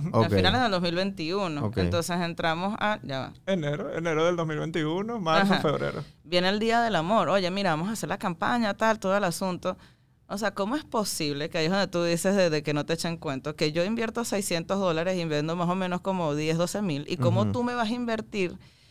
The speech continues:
Speaker 2: Según, es, los dos mil son de ellos, más lo que cobraban, lo que uno
Speaker 1: La
Speaker 2: metiera.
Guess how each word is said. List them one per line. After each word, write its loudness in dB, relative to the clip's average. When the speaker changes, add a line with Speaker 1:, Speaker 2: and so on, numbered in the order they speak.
Speaker 2:
Según, 0
es, 2
los 4
dos 4
mil 0
son 0
de -2
ellos, -4
más -2
lo 0
que -4
cobraban, 0
lo 2
que -2
uno 0
Speaker 1:
La 6
Speaker 2:
metiera. 6